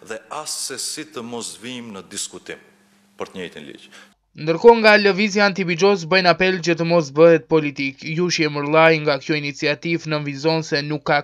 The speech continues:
Speaker 2: kohë për politik, por duhet që në afat sa më të shkurtër kohor të gjendet zgjidhje. Ai ja kujton edhe një herë opozitës dhe pozitës që kërkesat nuk kanë dalur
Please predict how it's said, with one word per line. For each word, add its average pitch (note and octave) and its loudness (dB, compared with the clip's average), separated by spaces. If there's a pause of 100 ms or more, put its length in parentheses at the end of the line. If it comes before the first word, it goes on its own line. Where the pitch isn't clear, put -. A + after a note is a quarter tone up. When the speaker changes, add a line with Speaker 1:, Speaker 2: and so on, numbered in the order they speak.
Speaker 2:
kohë F3 0
për D#3+ 2
politik, E3 -2
por D#3 4
duhet E3 0
që D#3 -2
në D3+ 4
afat E3+ 4
sa E3 0
më D#3 -2
të E3+ -2
shkurtër D#3+ -4
kohor C3+ 0 (240)
të B2+ -8
gjendet F3+ 0
zgjidhje. C#3 0 (400)
Ai C3 2
ja G#3 4
kujton G#3+ 2
edhe G3 0
një F#3+ 0
herë F#3+ 4
opozitës E3+ -2
dhe E3 4
pozitës E3 -2
që D3+ -2
kërkesat D#3+ -2
nuk C#3+ -10
kanë D#3 -2
dalur F3+ 2